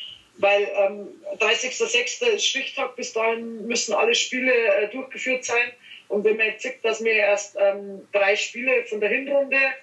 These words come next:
ähm, gespielt haben, dann wird es halt schon langsam eng. Das muss man ganz klar sagen. Und deswegen wird heute Abend was vorgestellt. Da stellt sich natürlich wieder die große Frage,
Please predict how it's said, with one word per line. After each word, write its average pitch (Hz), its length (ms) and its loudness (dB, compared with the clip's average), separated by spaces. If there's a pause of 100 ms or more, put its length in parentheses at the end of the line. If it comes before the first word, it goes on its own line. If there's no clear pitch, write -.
(400)
ähm, 214 400 0
gespielt 285 400 0
haben, 269 340 0 (380)
dann 214 220 0
wird 269 180 -2
es 254 160 -4
halt 233 160 2
schon 240 140 2
langsam 208 340 -2
eng. 147 220 -2 (440)
Das 175 120 -10
muss 208 120 0
man 208 120 2
ganz 196 240 -2
klar 202 160 4
sagen. 165 280 -2
Und 170 160 -6
deswegen 208 360 0 (340)
wird 294 240 0
heute - 160 2
Abend - 220 -4
was 240 160 -6
vorgestellt. 254 640 -2 (280)
Da 226 100 2
stellt 233 280 -2
sich 240 80 -12
natürlich 233 260 -6
wieder 240 160 -2
die 226 100 -2
große 233 340 -2
Frage, 208 500 0